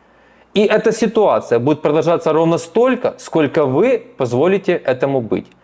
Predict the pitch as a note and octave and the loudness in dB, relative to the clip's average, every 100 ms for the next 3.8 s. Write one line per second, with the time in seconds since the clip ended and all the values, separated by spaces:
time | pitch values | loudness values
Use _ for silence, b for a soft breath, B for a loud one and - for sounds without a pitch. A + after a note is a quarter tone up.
0 | b b E3 D#3 A3+ G#3+ G3 G3 G#3 G3+ | b b 0 2 2 2 0 2 0 2
1 | E3+ C3 C3 - D#3 D3+ - F3+ - - | 0 -2 -4 -2 0 0 -2 -4 -4 0
2 | D3+ B2 G#2 A2+ G#2 - D3+ C#3+ B2 A2 | 2 2 0 -2 -2 0 2 2 0 2
3 | D3 C#3+ C3 B2 D#3+ F#3 G#2+ | 0 0 -2 2 2 2 -2